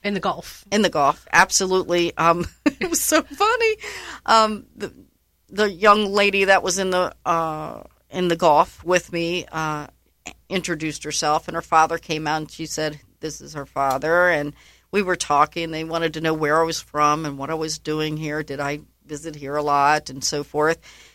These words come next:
Speaker 2: And I told them that we had a book signing, um, on Friday, and which surpassed that day's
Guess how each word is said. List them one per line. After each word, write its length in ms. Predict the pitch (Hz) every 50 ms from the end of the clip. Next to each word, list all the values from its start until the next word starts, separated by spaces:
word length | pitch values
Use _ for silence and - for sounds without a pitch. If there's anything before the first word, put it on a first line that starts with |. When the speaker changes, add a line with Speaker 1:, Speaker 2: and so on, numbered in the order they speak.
| _ _ _
Speaker 2:
And 340 | - 165 170 170 165 - - _ _ -
I 340 | 131 160 160 160 180 175 - _ _
told 260 | - - 247 359 320
them 160 | 185 151 139 139
that 140 | 143 143
we 80 | 156 151
had 160 | 160 156 151
a 20 | 147
book 220 | 151 151 143 -
signing, 580 | - 139 135 143 139 151 180 208 220 220 214 - _ -
um, 400 | 151 151 143 143 143 139 135 139 _ _ _ _ _ _ _ _ _ _ _ _ _ _ _ -
on 220 | 190 170 160 160 156
Friday, 720 | - - 160 147 147 147 143 147 139 143 156 170 208 208 - _ _ - _ _ _ _ _ _
and 600 | 180 175 170 170 165 165 160 156 156 160 156 151 151 151 _ _ _
which 280 | 165 165 165 - - -
surpassed 720 | - 165 151 - - 170 170 170 156 151 - - - - - _ -
that 360 | - 151 147 151 - - _
day's 600 | - 151 147 143 139 139 135 131 - - - -